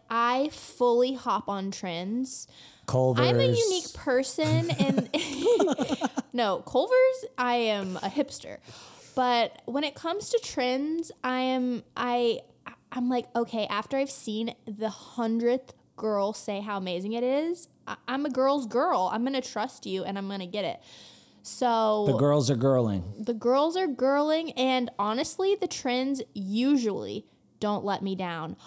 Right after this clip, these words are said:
Speaker 1: But there is one trend that leads me into my last overhyped fall, which I didn't even write down because I just thought of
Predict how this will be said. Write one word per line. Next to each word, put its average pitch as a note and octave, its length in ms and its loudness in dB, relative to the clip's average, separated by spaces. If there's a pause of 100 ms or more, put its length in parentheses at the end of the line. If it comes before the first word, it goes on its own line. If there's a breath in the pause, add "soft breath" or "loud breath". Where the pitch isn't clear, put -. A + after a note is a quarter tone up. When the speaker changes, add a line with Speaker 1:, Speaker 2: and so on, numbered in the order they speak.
(380 loud breath)
Speaker 1:
But G#3+ 220 0
there G#3 200 2
is A#3 420 2
one A3 320 2
trend F#3 420 -2
that G3 200 -2
leads G3+ 280 -2
me A3 160 0
into A3 220 0
my G#3 240 2
last F#3+ 840 -2 (160)
overhyped G#3+ 1000 -2
fall, F3 720 -2 (300 soft breath)
which G#3+ 160 -2
I G#3+ 80 0
didn't G#3 240 0
even G#3+ 180 0
write G3 260 -2
down F3+ 480 -6 (100)
because G3+ 260 -8
I F#3 140 -4
just G3 400 -4
thought F#3 180 0
of A#3+ 60 -2